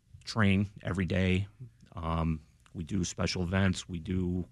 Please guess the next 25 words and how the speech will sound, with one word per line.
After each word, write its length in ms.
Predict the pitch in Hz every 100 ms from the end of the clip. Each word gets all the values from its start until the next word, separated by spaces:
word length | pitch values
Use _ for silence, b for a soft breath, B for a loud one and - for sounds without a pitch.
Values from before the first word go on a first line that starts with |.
| -
community 420 | 95 92 90 92
outreach 400 | 92 - 95 -
programs. 480 | 95 90 92 87 -
We 100 | 85
do 360 | 92 90 87 - b b b
special 360 | - - 98 -
education 520 | 92 90 - 98 -
programs. 520 | - 90 80 82 - - b b b b
So 360 | - 107 90 95
not 200 | 101 113
only 200 | 113 104
do 120 | 107
we 120 | 104
have 260 | 101 95 95
the 80 |
Citizen 380 | 90 110 90 95
Fire 260 | - 104 98
Academy, 480 | 85 90 85 85 85 -
but 160 | 92 85 - -
in 180 | 90 90
last 300 | 95 90 -
October, 680 | 90 - - 110 101 87 - - b b b b -
we 120 | 101
started 540 | - - 95 92 87 -
a 480 | 90 90 90 92